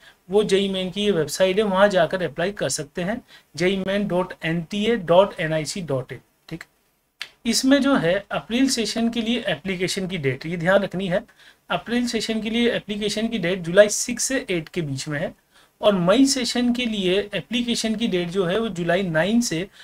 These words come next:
जुलाई बारह के बीच में है, ठीक है। तो बच्चों ध्यान रखना, खास तौर से समय जो है वो एकदम निकला जा रहा है और जल्दी से जल्दी आप इसमें apply कर लें, ठीक है। इसमें एक खासियत और है कि बच्चे जो हैं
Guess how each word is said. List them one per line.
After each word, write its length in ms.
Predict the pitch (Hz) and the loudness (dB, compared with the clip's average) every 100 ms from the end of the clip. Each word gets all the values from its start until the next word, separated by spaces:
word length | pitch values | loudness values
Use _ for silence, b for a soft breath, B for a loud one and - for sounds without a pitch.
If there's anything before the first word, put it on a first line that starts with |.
| B 170 | B -8
जुलाई 320 | 170 185 214 | 2 2 4
बारह 300 | 175 170 165 | 6 6 4
के 140 | - | -2
बीच 260 | 147 131 - | -6 -6 -8
में 100 | 127 | -8
है, 140 | 131 127 - | -10 -12 -8
ठीक 140 | 180 | -4
है। 80 | 220 | -2
तो 100 | 196 | 0
बच्चों 300 | 180 - 226 | -2 -2 -4
ध्यान 280 | 151 180 214 | 0 2 2
रखना, 220 | 208 214 | 2 -2
खास 300 | 208 202 190 - | 0 0 0 -2
तौर 160 | 180 | -4
से 200 | - 240 247 B B | -2 -4 -4 B B
समय 340 | - 202 196 233 | -2 2 2 2
जो 140 | 220 | 2
है 160 | 185 214 | 2 2
वो 200 | 214 226 | 2 2
एकदम 400 | 196 151 196 240 | 2 2 4 4
निकला 300 | 180 - 196 | 2 6 8
जा 120 | 208 | 10
रहा 180 | 190 196 | 8 6
है 180 | 185 240 b b - | 2 0 b b -6
और 120 | 190 | -4
जल्दी 300 | 160 190 220 | -2 -2 -2
से 100 | 233 | -2
जल्दी 260 | 220 180 208 | -2 0 2
आप 220 | 190 165 | 2 0
इसमें 240 | 156 214 | -6 -6
apply 260 | 214 156 180 | -6 -4 -6
कर 160 | 180 139 | -4 -8
लें, 180 | 120 117 _ - | -10 -20 _ -12
ठीक 140 | 175 | -10
है। 80 | 196 _ b b b b | -10 _ b b b b
इसमें 280 | 214 208 254 | -4 -2 0
एक 120 | 262 | 0
खासियत 360 | - 202 240 240 | 4 2 2 0
और 160 | 233 240 | 2 2
है 100 | 247 | 0
कि 200 | 247 247 | -4 -2
बच्चे 360 | 180 175 - 233 | 0 0 0 0
जो 140 | 233 | 0
हैं 300 | 170 196 226 | 2 0 -2